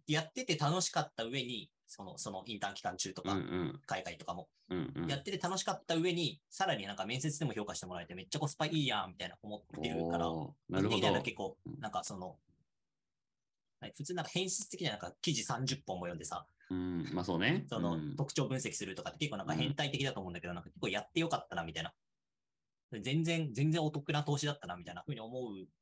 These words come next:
Speaker 1: から結構こうして進めてはいるんだけど、なんかそのなんか、なんか二十社めんど-、なんか結構なんか、なんていうの、なんか、確かにめんどくさいとかが勝ちそうな気はするんだけど、
Speaker 2: うん。
Speaker 1: パッと見。なんか、
Speaker 2: うんうん。
Speaker 1: よくよく考えるとすげえなんか、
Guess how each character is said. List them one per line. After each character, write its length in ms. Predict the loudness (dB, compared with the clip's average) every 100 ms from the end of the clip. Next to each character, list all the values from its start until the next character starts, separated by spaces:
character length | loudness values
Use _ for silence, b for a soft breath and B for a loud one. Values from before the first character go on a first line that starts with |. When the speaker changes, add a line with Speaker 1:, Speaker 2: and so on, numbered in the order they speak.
| _
Speaker 1:
か 100 | -4
ら 160 | -4 -4
結 120 | -8
構 100 | -10
こ 100 | -4
う 40 | -2
し 40 |
て 80 | 2
進 220 | 2 0
め 100 | -4
て 100 | -8
は 80 | -8
い 40 |
る 120 | -10
ん 40 | -14
だ 80 | -12
け 80 | -12
ど、 120 | -12 -14 _ _ _ _ _ _ _ _
な 60 | -4
ん 20 |
か 60 | 0
そ 100 | 0
の 100 | -2
な 80 | -6
ん 20 |
か、 160 | -8 -8 _ _ _ _ _ _ _ _ _
な 80 | -12
ん 20 |
か 60 | -6
二 160 | -2
十 120 | 0
社 280 | 0 0 0
め 140 | -2 -4
ん 100 | -6
ど-、 140 | -10 _ -6
な 100 | -4
ん 40 |
か 140 | -4 -6 _ _
結 180 | -6 -2
構 100 | -2
な 60 | 0
ん 40 |
か、 100 | -2
な 100 | -4
ん 20 |
て 60 | -6
い 40 |
う 20 |
の、 60 | -8
な 40 |
ん 40 | -8
か、 140 | -10 -12 _ _ _ _ _ _ _ -4
確 140 | -2
か 80 | 0
に 60 | 0
め 100 | 0
ん 80 |
ど 100 | 2
く 60 | 6
さ 120 | 6
い 120 | 6
と 100 | 2
か 120 | -4 -4
が 120 | -4
勝 160 | -2 4
ち 120 | 6
そ 140 | 6
う 20 |
な 100 | 0
気 120 | -4 2
は 100 | 2
す 80 |
る 100 | 2
ん 40 | -6
だ 80 | -8
け 80 | -8
ど、 200 | -8 -12 _
Speaker 2:
う 60 | 0
ん。 80 | 2
Speaker 1:
パ 80 | 2
ッ 120 | 0
と 100 | -6
見。 160 | -8 -10 _
な 100 | -6
ん 20 | 0
か、 80 |
Speaker 2:
う 60 | 0
ん 20 |
う 40 | 2 2
ん。 0 |
Speaker 1:
よ 80 | 2
く 100 | 2
よ 100 | 0
く 40 | 0
考 200 | 0 2
え 40 |
る 80 | 2
と 80 | 6
す 160 | 6
げ 120 | 6 0
え 60 |
な 100 | 0
ん 20 |
か、 220 | -2 -4